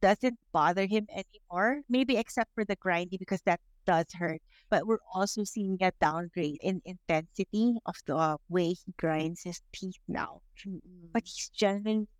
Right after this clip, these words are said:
Speaker 1: happier. So because he's happy, we're all happy.
Speaker 2: Yeah, I love it. I love it. You know what else I kind of figured? You know, in my center, 'cause I built the center for athlete, and therefore I, I built it in this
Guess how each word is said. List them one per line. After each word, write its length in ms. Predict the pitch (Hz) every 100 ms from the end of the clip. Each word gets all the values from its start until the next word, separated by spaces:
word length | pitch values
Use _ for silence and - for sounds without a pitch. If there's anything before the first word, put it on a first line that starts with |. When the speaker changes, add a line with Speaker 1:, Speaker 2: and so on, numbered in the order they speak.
| _
Speaker 1:
happier. 400 | 339 - - 180 _
So 280 | - 196 185
because 360 | 202 - 339
he's 220 | - 285 -
happy, 480 | - 180 - 240 240
we're 160 | 226 -
all 160 | 277 320
happy. 320 | 240 311 311 302 - - _ _ _ _ -
Speaker 2:
Yeah, 580 | 220 220 214 214 208 -
I 100 | 208
love 400 | 202 202 208 202
it. 320 | 202 190 180 - _ 190
I 80 | 208
love 320 | 196 190 180 185
it. 220 | 175 - _ _
You 100 | 311
know 120 | 403
what 160 | 370 311
else 260 | 240 240
I 180 | 240 220 -
kind 200 | 202 196
of 80 | 196
figured? 460 | - 185 175 175 - _ _
You 100 | 277
know, 240 | 285 247 -
in 200 | 233 220
my 140 | 214
center, 420 | - 190 180 185
'cause 200 | 165 185 -
I 160 | 202
built 300 | 196 190 220
the 80 | 196
center 320 | 185 175 170
for 200 | 180 - -
athlete, 520 | 151 147 - 160 139 -
and 240 | 185 185
therefore 380 | 185 185 185 170
I, 160 | 175 -
I 100 | 185
built 260 | 175 196
it 140 | 208 196
in 160 | 190 170
this 260 | 170 -